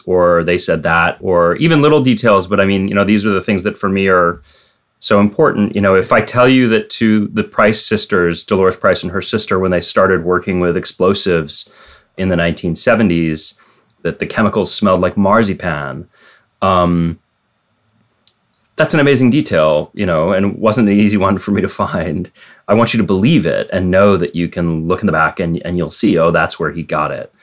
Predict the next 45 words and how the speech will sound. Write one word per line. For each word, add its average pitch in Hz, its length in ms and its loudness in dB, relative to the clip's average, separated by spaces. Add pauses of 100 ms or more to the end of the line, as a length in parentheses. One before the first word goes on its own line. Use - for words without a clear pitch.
(640)
I, 147 140 2
I 139 100 0
sometimes 196 300 4
think 175 120 0
with 135 100 0
The 139 60 2
New 117 100 4
Yorker 107 440 4
that 107 140 0
there's 104 180 2
an 104 80 0
image 110 280 2
that 101 100 -2
I 92 60 2
quite - 280 0
like 87 200 0
somebody 92 280 -2
once 85 240 -2
used 87 300 -4
to 92 80 -4
describe 82 500 -2
a 82 80 -4
certain - 300 -4
kind 85 240 -2
of 78 100 -4
writing. 80 540 -4 (480)
If 104 120 -4
you 127 80 4
imagine 143 360 2
a 110 60 2
duck, - 480 -4 (720)
and 104 120 2
the 107 60 4
duck, 120 400 -2 (880)
if - 140 -6
you 117 80 -2
see - 320 -2
the 147 100 0
duck, - 340 -2 (200)
the 110 80 -2
duck 107 260 0
is 113 120 -4
sort 113 100 -2
of 104 80 -2
serenely 113 1300 2